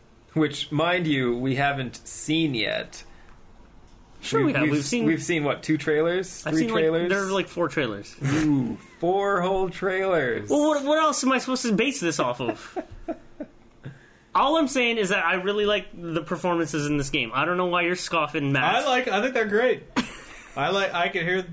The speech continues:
Speaker 3: people breathing. That's, I'm in. Let's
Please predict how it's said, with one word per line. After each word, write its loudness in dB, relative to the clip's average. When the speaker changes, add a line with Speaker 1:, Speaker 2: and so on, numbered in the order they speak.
Speaker 3:
people -2
breathing. -4
That's, -8
I'm -2
in. 0
Let's -16